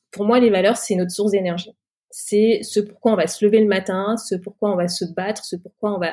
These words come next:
agir. On va vouloir éventuellement changer le monde. Et, euh, et dans le cadre d'une reconversion, c'est, bah, c'est important justement de prendre conscience de ce carburant, de cette source d'énergie qui va nous motiver à reconstruire un projet, projet professionnel, bah, qui soit aligné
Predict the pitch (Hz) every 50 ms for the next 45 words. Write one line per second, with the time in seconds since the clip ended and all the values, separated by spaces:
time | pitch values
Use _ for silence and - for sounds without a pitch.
0 | - - - 190 190 180 175 180 208 240 262 - - - _ - _ _ _ _
1 | _ _ _ 196 180 175 175 175 180 190 190 190 196 196 214 208 - 196 233 226
2 | 214 214 - 202 196 196 190 - - - 226 233 220 240 226 202 196 190 196 220
3 | 262 262 - - - - 180 180 175 170 170 - 180 175 175 175 180 233 240 220
4 | 208 196 196 196 190 - 214 196 185 185 - - - - 233 254 254 254 - 180
5 | 170 175 180 - - - 190 190 - 208 196 - 240 247 233 202 202 - - 196
6 | 208 214 190 180 180 - 202 196 - _ 214 208 - 233 226 220 185 175 - -
7 | 180 - - 202 190 196 180 185 185 196 220 247 254 208 185 - - - - -
8 | - 233 226 220 202 208 208 185 180 185 170 180 220 262 - _ _ _ _ _
9 | _ _ _ _ - 214 196 185 185 196 196 208 226 247 240 - - 220 208 190
10 | 214 240 262 277 - - - 190 196 208 214 208 214 - 226 220 - 214 202 -
11 | - 226 240 240 202 190 - - 202 190 196 202 - _ _ - - 208 190 190
12 | 185 - - 220 220 208 196 - - 180 180 180 190 220 240 185 151 151 - -
13 | - - - - 202 208 208 208 - _ 190 196 190 185 190 190 190 190 196 202
14 | 214 233 247